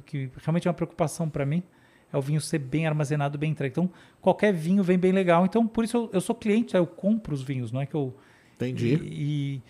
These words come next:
Speaker 1: só que eu ganhei, eu ganhei da última vez que eu, que a gente foi no
Speaker 2: Isso!
Speaker 1: É, entendeu? Então eu queria agradecer, porque eu fiquei com essa dívida de agradecer desde lá.
Speaker 2: Ah, então
Speaker 1: O
Speaker 2: tá aí, ó.
Speaker 1: vi-, tá, certo? Então, o, o próximo vinho que eu ia trazer pra gente tomar,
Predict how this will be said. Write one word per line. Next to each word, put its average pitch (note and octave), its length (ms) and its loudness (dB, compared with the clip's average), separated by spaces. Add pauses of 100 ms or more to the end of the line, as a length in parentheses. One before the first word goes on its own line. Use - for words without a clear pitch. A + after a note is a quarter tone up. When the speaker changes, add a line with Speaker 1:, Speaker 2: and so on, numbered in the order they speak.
(120)
Speaker 1:
só - 160 2
que - 120 0
eu A#3 40 6
ganhei, A3 560 4
eu E3 80 4
ganhei F3+ 280 2
da G3 120 4
última B3+ 400 2
vez G3+ 380 2
que - 100 -4
eu, E3 80 2
que D#3+ 140 -4
a - 20 0
gente D#3+ 220 -2
foi F3+ 240 0
no F3 140 2
Speaker 2:
Isso! B3 800 4 (260)
Speaker 1:
É, G3+ 400 6 (120)
entendeu? F3+ 280 4
Então A3 140 4
eu A3 40 2
queria A3+ 180 4
agradecer, G#3 520 4
porque G3 140 -2
eu G3+ 40 2
fiquei - 140 -2
com G#3 120 2
essa G3+ 180 4
dívida F3+ 420 0
de E3+ 80 2
agradecer D#3+ 460 2
desde A3 480 0
lá. E3+ 400 4
Speaker 2:
Ah, E3+ 160 0
então A#2+ 240 -2
Speaker 1:
O A#2 40 -2
Speaker 2:
tá G3 100 4
aí, A#3 180 6
ó. C3+ 60 4 (120)
Speaker 1:
vi-, E3 120 -4
tá, G3+ 320 -2
certo? G#3+ 340 2
Então, F#3 300 0
o, F#3+ 260 0
o - 20 -8
próximo F#3 480 0
vinho A3+ 200 0
que B3+ 40 -2
eu A#3+ 60 2
ia F#3+ 40 0
trazer D#3+ 200 -4
pra E3+ 120 -6
gente - 180 -6
tomar, D#3 320 0